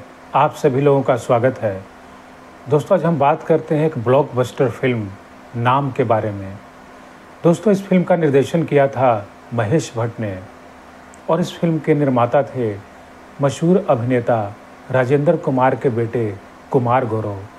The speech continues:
दोस्तों, उन दिनों अभिनेता राजेंद्र कुमार अपने बेटे कुमार गौरव के career को लेकर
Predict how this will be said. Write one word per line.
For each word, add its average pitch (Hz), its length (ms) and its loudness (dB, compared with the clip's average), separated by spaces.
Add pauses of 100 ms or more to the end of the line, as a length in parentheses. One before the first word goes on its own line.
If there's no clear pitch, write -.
(180)
दोस्तों, 175 340 2
उन 175 240 0
दिनों 170 360 4
अभिनेता 139 480 0
राजेंद्र 139 420 2
कुमार 107 480 -4 (360)
अपने 147 320 0
बेटे 117 420 -2 (500)
कुमार 160 360 4
गौरव 156 260 4
के 170 220 2
career 143 420 2
को 151 120 0
लेकर 120 480 0